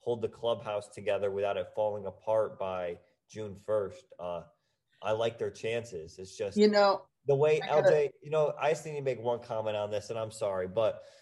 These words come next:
Speaker 1: what he said up to about Lance Lynn today, Lance Lynn came out defending his own teammate, Yermin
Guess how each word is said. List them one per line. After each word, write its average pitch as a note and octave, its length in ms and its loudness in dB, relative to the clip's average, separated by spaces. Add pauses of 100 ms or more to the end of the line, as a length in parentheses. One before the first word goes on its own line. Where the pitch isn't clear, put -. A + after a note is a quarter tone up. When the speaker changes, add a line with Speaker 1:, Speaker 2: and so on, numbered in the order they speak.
(420)
Speaker 1:
what F#3 260 4
he G3 140 -6
said D#3+ 260 4
up D3 220 4
to E3 100 0
about B2 340 0
Lance C3+ 320 0
Lynn C3 280 0
today, B2 360 0
Lance C#3 340 0
Lynn C#3 200 -2
came C3+ 380 -6
out A#2 320 0 (1000)
defending C#3 560 -2
his B2+ 240 -4
own B2 220 -2
teammate, A#2 680 -6
Yermin A2+ 440 -4